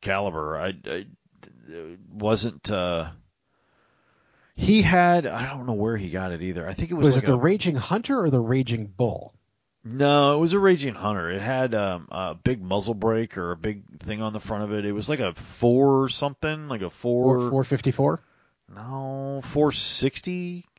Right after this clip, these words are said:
Speaker 1: I don't know. I, I think four sixty sounds familiar, but anyway.
Speaker 2: I mean, well, I mean, 'cause they've got 'em in five hundred Smith and Wesson. Uh, four, oh, there you go, four sixty Smith and Wesson.
Speaker 1: Oh, there you go. That must have been what it was.
Speaker 2: Oh,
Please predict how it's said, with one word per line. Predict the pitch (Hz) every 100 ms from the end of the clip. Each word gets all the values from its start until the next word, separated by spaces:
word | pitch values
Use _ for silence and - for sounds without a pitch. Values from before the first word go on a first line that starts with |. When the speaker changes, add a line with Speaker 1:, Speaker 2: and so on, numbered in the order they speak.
| -
Speaker 1:
I |
don't | 110 107 95
know. |
I, | - 110 80 117
I |
think | 160 156
four | 143 113
sixty | - 104 - 82 76
sounds | - 82 -
familiar, | 82 80 73
but | 78 85
anyway. | 117 117
Speaker 2:
I |
mean, | 147 147
well, | 143 143 151
I |
mean, | 147
'cause | 139 143
they've | 139 123
got | 135 156
'em | 175
in | 135
five | - 131 143
hundred | 143 143 131
Smith | - 135 123
and | 110
Wesson. | 120 123 123 135 131 - _ _ _
Uh, | - 110 107
four, | - 165 - -
oh, | 151 156
there | 175
you |
go, | 139 131
four | 165 147
sixty | 208 - 123
Smith | - 110 104
and | 90
Wesson. | 101 - -
Speaker 1:
Oh, | 143 123
there | 120
you | 117 92
go. |
That | 92 98
must | 95
have | 82
been | 90
what | 85
it | 85
was. | 85 80 - - -
Speaker 2:
Oh, | 123 135 101 104